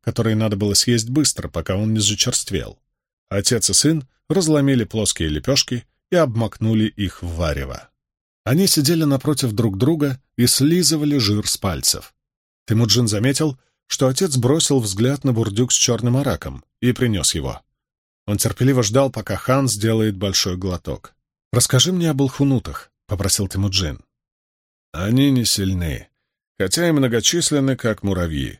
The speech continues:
скривился в невольной усмешке Ясугей. "Иногда думаю, что если бы напал на них, то мог бы один биться с ними целый день, прежде чем удалось бы меня свалить".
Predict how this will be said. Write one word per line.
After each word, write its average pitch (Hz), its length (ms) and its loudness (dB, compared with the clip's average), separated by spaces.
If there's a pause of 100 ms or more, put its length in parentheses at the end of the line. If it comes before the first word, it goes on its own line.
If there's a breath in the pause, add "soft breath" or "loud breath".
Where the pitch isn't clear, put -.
скривился 113 640 0
в 110 80 0
невольной 98 400 0
усмешке 92 480 -2
Ясугей. 80 540 -2 (880)
"Иногда 139 400 2
думаю, 151 460 4
что 127 200 -2
если 147 420 2
бы 131 140 2
напал 165 420 2
на 120 160 0
них, 78 420 -8
то 120 120 2
мог 160 260 2
бы 147 160 4
один 143 420 2
биться 131 380 2
с - 140 -2
ними 139 340 2
целый 139 560 2
день, 107 400 0
прежде 92 480 -2
чем 127 300 2
удалось 104 420 0
бы 98 140 -2
меня 85 280 0
свалить". 71 600 -4